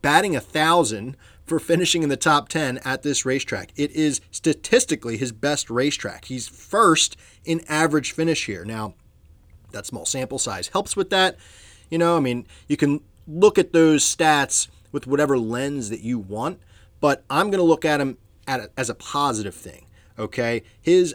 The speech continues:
average finish in three races is four point seven. That's really good for, for anybody at any track. So, three races, I, I really like it. And he's going off at plus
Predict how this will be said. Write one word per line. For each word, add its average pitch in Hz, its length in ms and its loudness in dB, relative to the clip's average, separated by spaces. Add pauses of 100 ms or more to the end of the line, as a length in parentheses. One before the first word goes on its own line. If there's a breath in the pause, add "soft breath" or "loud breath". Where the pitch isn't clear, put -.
average 160 540 0
finish 156 480 -4 (360)
in 143 140 -6
three 165 200 0
races 147 420 0
is 139 220 -2
four 175 380 0
point 180 400 -8
seven. - 400 -4
That's - 240 -10 (460)
really 151 280 4
good - 360 -4 (100)
for, 165 320 0
for - 180 -8
anybody 139 600 -4
at 160 140 -4
any 214 180 -4
track. - 500 -10 (220 soft breath)
So, 151 420 2 (760)
three 196 300 -6
races, 170 560 4 (760 soft breath)
I, 139 120 0
I 143 200 6
really 160 340 8
like 120 320 2
it. - 300 -4 (320 soft breath)
And 165 500 2 (400)
he's 185 200 -4
going 220 260 4
off 185 200 2
at - 140 -6
plus - 400 0